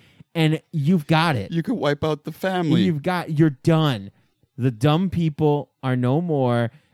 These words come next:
Speaker 1: and bridges don't get hit. <laughs>
Speaker 2: They gotta figure something out over there. That system's obviously
Speaker 1: I mean,
Speaker 2: failing.
Speaker 1: they did say that they're gonna start trying to educate the drivers more to understand just how tall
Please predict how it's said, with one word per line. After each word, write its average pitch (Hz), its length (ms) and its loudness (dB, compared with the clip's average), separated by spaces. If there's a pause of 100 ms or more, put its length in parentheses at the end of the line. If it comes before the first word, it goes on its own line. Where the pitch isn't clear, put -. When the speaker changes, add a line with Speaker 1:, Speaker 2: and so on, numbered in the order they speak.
(100)
Speaker 1:
and 131 200 -2
bridges 123 420 2
don't 110 280 -4
get 98 200 -8
hit. 98 320 -12
<laughs> - 60 -20 (1700)
Speaker 2:
They 160 220 -2
gotta 117 160 2
figure 101 260 -2
something 98 360 -6
out 95 140 -6
over 92 180 -8
there. 95 140 -6
That 117 200 -6
system's 101 560 -6
obviously 101 320 -4
Speaker 1:
I 202 40 2
mean, 214 180 0
Speaker 2:
failing. 90 480 -4 (120)
Speaker 1:
they 185 180 2
did 170 280 0
say 165 240 -2
that 135 180 -2
they're 135 140 0
gonna 139 200 0
start 131 280 -2
trying 127 280 -2
to - 200 -6
educate 120 600 -2
the 120 60 -4
drivers 120 560 -4
more 156 280 -2
to - 240 -4
understand 120 760 -2
just - 260 -4
how 117 220 -4
tall 120 600 0